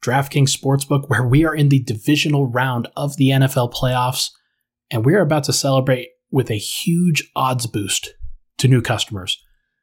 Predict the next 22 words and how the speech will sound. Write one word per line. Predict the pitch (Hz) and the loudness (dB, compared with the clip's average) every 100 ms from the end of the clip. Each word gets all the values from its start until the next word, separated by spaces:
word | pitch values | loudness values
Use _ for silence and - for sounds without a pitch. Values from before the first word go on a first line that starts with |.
| _ _ _ _ _ _ _ _ _ _ _ _ | _ _ _ _ _ _ _ _ _ _ _ _
The | 120 | -2
N | 147 | -2
F | 170 | -2
L | 160 | -4
is | 139 | -2
counting | - 135 131 | 0 2 2
down | 123 123 | 2 0
to | |
Super | 113 135 123 | 0 0 0
Bowl | 117 113 | -2 0
fifty-six, | 120 - 104 - 120 - | -2 -2 -2 0 0 0
and | 110 | -2
you | 120 | 0
can | 139 131 | 2 2
get | 120 | 2
fifty-six | - - 156 143 143 139 165 - | -2 -2 -2 0 -4 -4 -4 0
to | 131 | 0
one | 120 123 123 | 2 0 -2
odds | 113 117 117 - - - | -4 -2 -4 -6 -8 -10
on | 123 120 _ - | -8 -8 _ -4
any | 208 190 | 0 0
team | - 151 117 101 | 2 0 0 -2